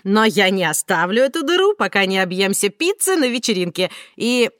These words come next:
захвати купальник, спящая красавица. Нас уже ждёт вертушка". "Купальник?" Фрэнки не верила своим ушам. Вчера они работали четырнадцать часов подряд,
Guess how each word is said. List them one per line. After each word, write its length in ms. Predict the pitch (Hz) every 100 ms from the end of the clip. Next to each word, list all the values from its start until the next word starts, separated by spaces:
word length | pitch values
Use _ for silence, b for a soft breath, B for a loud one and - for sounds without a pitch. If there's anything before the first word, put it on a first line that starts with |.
| _ -
захвати 600 | 208 202 254 277 247 302
купальник, 680 | 285 240 277 247 175 - -
спящая 500 | - 208 220 208 180
красавица. 640 | 196 196 208 165 147 - - B B
Нас 340 | B 170 190 -
уже 280 | 311 302 311
ждёт 280 | 220 277
вертушка". 640 | 247 294 - 180 - 165 143 _ _ _ _ _ _ _ _ _ -
"Купальник?" 840 | 156 143 160 175 247 339 359 - _ _ _ _ _ _ _ _
Фрэнки 520 | - - 202 202 208 226
не 180 | 226
верила 340 | 196 202 214 226
своим 400 | - 220 233 254
ушам. 440 | 302 - 190 147 147 _ _ _ _
Вчера 460 | - - 208 208 233
они 180 | 208 202
работали 520 | 185 208 247 233 208
четырнадцать 720 | - 208 220 233 233 - 226
часов 420 | 226 208 190 175
подряд, 540 | - 185 165 143 -